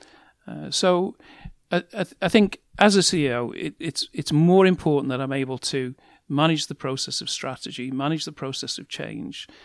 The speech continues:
uh, and help the organisation get where it needs to go, rather than having a strong background in, in paddle sport. There'll be, there'll be many members who, who, who probably think the C E O should have that background in paddle sport, and, and one day somebody might combine the two, but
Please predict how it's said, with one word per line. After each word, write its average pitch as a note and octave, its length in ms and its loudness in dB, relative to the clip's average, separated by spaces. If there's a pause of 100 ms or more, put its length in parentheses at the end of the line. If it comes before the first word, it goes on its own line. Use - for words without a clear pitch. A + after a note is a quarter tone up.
(340)
uh, C#3 360 -8 (100)
and D3 180 -2
help D3+ 220 2
the D3+ 60 -2
organisation C3 640 -4
get B2+ 200 -8
where C3 180 -10
it B2+ 120 -10
needs C3+ 280 -6
to - 120 -14
go, B2+ 460 -6
rather D#3+ 600 4
than C3 200 -4
having B2+ 240 -6
a B2 60 -4
strong C3 320 -4
background C3 560 -10
in, B2+ 200 -10 (540)
in C3+ 160 -6
paddle C3 300 -6
sport. - 420 -8
There'll D#3+ 120 -4
be, F#3 120 0
there'll G3 180 -2
be F#3+ 100 0
many G#3+ 180 6
members F3 320 2
who, D3+ 200 -2 (240)
who, D#3+ 140 -4 (220)
who D3+ 80 -4
probably D#3+ 240 -2
think C#3+ 200 -4
the - 80 -10
C - 200 -4
E D#3 40 -2
O D#3+ 80 -4
should F3 220 -6
have G3 300 -2 (460)
that C3+ 120 -2
background D3+ 400 0
in C#3+ 80 -2
paddle D3+ 280 -2
sport, D#3 420 -2
and, C#3 200 -4
and D3 160 -2
one E3 200 4
day C#3+ 240 0
somebody D3 340 -4
might C3 280 -8 (120)
combine C3+ 380 -8
the B2+ 80 -8
two, B2+ 340 -6
but D3 260 -10